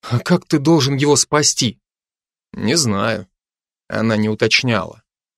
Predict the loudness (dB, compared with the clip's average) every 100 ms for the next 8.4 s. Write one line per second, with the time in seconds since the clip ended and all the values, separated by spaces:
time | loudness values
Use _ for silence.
0 | _ _ _ _ 4 4 6 4 4 2
1 | 2 2 2 2 2 4 4 2 -4 _
2 | _ 2 2 2 0 2 2 2 2 2
3 | 0 0 -6 -14 _ _ _ _ _ _
4 | _ _ _ -6 0 0 4 4 4 2
5 | 2 4 6 4 4 2 2 -2 -2 -2
6 | -2 -4 -4 0 2 4 4 2 -2 -4
7 | -6 -6 -12 -6 -4 -2 0 0 -2 -2
8 | -2 -4 -8 -20